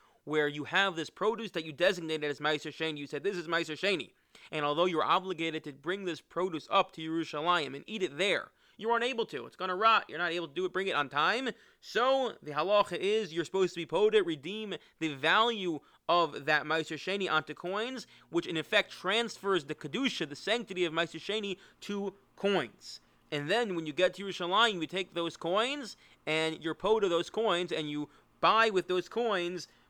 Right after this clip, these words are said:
food in Yerushalayim, which you then eat,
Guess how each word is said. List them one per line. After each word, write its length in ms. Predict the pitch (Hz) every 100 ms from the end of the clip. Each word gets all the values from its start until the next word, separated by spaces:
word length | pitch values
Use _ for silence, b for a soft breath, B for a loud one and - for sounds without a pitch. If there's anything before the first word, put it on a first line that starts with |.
| b _
food 580 | _ 269 302 175 170 190 b -
in 140 | 240
Yerushalayim, 840 | 226 208 - 185 226 233 196 185 - b b
which 220 | 175 -
you 280 | 156 165 165
then 200 | 190 185
eat, 200 | 226 214